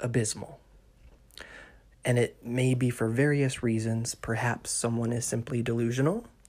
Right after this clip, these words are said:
or, um, perhaps they are putting in no effort. Um, you know, it's just really bad.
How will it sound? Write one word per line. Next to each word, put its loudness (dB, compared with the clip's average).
or, 0
um, 0
perhaps -2
they 0
are 0
putting 2
in 2
no 0
effort. -2
Um, 0
you 0
know, 4
it's 0
just -4
really 4
bad. 2